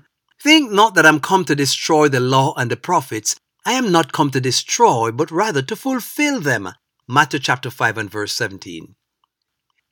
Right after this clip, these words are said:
He had come to reveal the God of the Old Testament as he truly is,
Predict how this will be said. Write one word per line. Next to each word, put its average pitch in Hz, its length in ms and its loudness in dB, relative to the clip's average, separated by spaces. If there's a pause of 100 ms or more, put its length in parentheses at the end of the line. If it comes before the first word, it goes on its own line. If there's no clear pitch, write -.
(100)
He 269 140 2
had 233 220 4
come 269 180 4
to 247 100 -2
reveal 220 760 0 (280)
the 190 100 6
God 233 300 6
of 262 160 0
the 170 80 2
Old 156 220 6
Testament 139 560 -2
as 226 340 2
he 190 180 -6
truly 180 540 0
is, 127 500 2